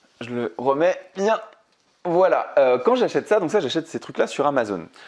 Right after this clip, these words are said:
Euh, sur Amazon, je me pose, euh, la question, par exemple, quand je vois le chargeur, je cherchais un, à la base, je cherchais un support d'iPhone en bois. Et, euh, bah voilà, vous arrivez sur Amazon, vous voyez les supports d'iPhone en bois, et puis vous voyez aussi les chargeurs à induction sans fil,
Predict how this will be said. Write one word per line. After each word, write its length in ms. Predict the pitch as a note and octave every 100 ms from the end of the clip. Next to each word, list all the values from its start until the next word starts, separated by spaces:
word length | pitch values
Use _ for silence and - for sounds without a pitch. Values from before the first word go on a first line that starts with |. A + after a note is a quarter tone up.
| - - -
Euh, 420 | C3 B2+ B2+ B2
sur 220 | B2 F#3+
Amazon, 500 | G#3+ F#3+ C#3 F3+ A#3 -
je 100 | A#2+
me 160 | C#3
pose, 400 | C3 G#3+ A3+ E3 -
euh, 200 | A#2 A2
la 120 | A2+
question, 400 | A#2+ A#2+ - D3+ - -
par 160 | - A#2+
exemple, 200 | B2+ F#3
quand 120 | C#3
je 40 | A#2+
vois 100 | E3
le 60 |
chargeur, 480 | D#3 B2 B2+ F3 - - - - -
je 100 | G#2
cherchais 260 | C#3+ -
un, 460 | F#3+ C#3 A2 G2 -
à 100 | B2+
la 80 | B2+
base, 200 | C#3+ G3+
je 40 | D#3+
cherchais 240 | C3+ -
un 80 | -
support 340 | - C#3 D3+
d'iPhone 320 | B2+ G#2+ B2
en 80 | A#2
bois. 340 | G2 G#2 B2+ - - - _ _ -
Et, 240 | D#3 E3 F3+
euh, 300 | B2 A2+ G#2
bah 100 | G2
voilà, 220 | F#2 E2+
vous 140 | G#2 F#2
arrivez 180 | F2 G2
sur 160 | -
Amazon, 240 | D#2 F2+ A2
vous 80 |
voyez 160 | A2 F#2+
les 80 | F2+
supports 280 | - G#2+ G2+
d'iPhone 300 | F#2 - F#2
en 100 | F#2+
bois, 180 | B2+
et 60 | D#3
puis 160 | D#3 C#3+
vous 100 | G#2+
voyez 200 | G#2 A#2+
aussi 220 | A2+ E3
les 140 | D3+
chargeurs 380 | D3 B2+ C3 C3+
à 40 |
induction 380 | A2+ G#2+ G#2 D#3
sans 160 | D#3 A2
fil, 280 | - G3+